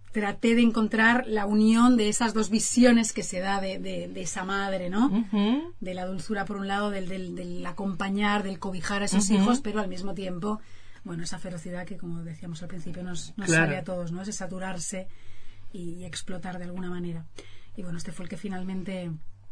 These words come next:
Speaker 1: pero llevó mucho trabajo, llevó mucho trabajo de reescritura también, entre otras cosas también porque la ilustración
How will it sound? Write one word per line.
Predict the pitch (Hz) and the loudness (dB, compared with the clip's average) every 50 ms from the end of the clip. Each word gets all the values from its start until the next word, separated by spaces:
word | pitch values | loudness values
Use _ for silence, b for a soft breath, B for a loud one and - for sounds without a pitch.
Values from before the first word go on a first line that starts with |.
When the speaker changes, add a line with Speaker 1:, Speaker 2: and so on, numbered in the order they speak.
| - - - - - - | -12 -12 -12 -14 -6 -2
Speaker 1:
pero | - 220 208 | -2 0 0
llevó | 175 208 202 220 | 0 2 4 6
mucho | 233 - 226 208 | 6 6 4 2
trabajo, | 208 196 185 - 202 | 0 0 0 0 -2
llevó | 185 202 214 | 0 2 4
mucho | 233 247 233 226 | 4 4 4 2
trabajo | - 202 190 196 - - 208 | 0 -2 -2 -2 -2 -4 -4
de | 196 190 | -4 -4
reescritura | 180 185 175 - - 175 185 - 208 196 202 202 | -4 -4 -4 -4 -4 -4 -4 -4 -4 -4 -2 0
también, | 208 202 214 226 240 240 247 262 254 B B B B B B B - | 2 4 6 6 6 6 6 4 2 B B B B B B B 2
entre | 226 220 208 226 240 | 4 4 6 4 4
otras | 247 247 262 262 240 | 4 4 2 2 2
cosas | - 262 - 269 247 - | 0 0 2 0 0 2
también | 247 233 233 233 240 254 254 | 4 4 6 8 8 6 6
porque | 247 269 247 - 208 | 4 2 0 0 0
la | 202 202 | 0 -2
ilustración | 202 202 208 202 - - 208 202 - - - 233 233 240 233 240 254 269 294 294 285 | -2 -2 -2 -4 -4 -4 -6 -6 -4 -2 2 4 4 6 6 8 8 8 6 6 4